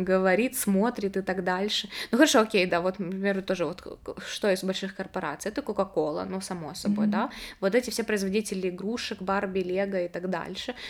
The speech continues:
Speaker 1: Что еще вли-, вот, э, такое супер новогоднее, что мы всегда покупаем к праздничному столу или хотим
Speaker 2: Ну,
Speaker 1: получить
Speaker 2: вот
Speaker 1: в
Speaker 2: очень
Speaker 1: подарок?
Speaker 2: много, короче, вот эти киндер-сюрпризы делают, получается, праздничные издания, то есть такое огромное, типа, киндер икс икс эль,
Speaker 1: Адвент-календарь.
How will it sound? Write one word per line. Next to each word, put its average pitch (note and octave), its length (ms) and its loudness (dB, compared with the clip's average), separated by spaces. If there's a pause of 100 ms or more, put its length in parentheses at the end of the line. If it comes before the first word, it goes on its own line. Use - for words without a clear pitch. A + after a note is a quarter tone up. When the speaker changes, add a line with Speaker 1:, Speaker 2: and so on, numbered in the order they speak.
Speaker 1:
Что - 180 4
еще D4 280 4
вли-, E3+ 260 -4
вот, E3+ 320 -8
э, D3+ 300 -2
такое F3+ 300 0
супер F#3+ 380 -2
новогоднее, F#3 800 2 (240)
что - 240 -2
мы F#3+ 160 2
всегда G3 760 0
покупаем F#3+ 800 -2
к - 120 -16 (140)
праздничному F3+ 720 0
столу F3 420 -2
или F#3+ 260 0
хотим E3+ 420 -8 (180)
Speaker 2:
Ну, A#3+ 120 8
Speaker 1:
получить - 20 4
Speaker 2:
вот C#4+ 180 2
Speaker 1:
в - 0 -
Speaker 2:
очень E4+ 260 4
Speaker 1:
подарок? B3 60 12
Speaker 2:
много, C#4 280 6
короче, B3 500 6
вот A3+ 80 0
эти A3+ 140 0
киндер-сюрпризы B3+ 1080 4
делают, B3 640 4
получается, A3+ 400 2
праздничные A3 640 4
издания, F#3 520 6
то - 100 -6
есть - 100 -6
такое G3 280 6
огромное, A3 520 8
типа, G3 300 0
киндер G#3 420 4
икс G3+ 340 2
икс G3 320 2
эль, G3 100 8
Speaker 1:
Адвент-календарь. F3 600 4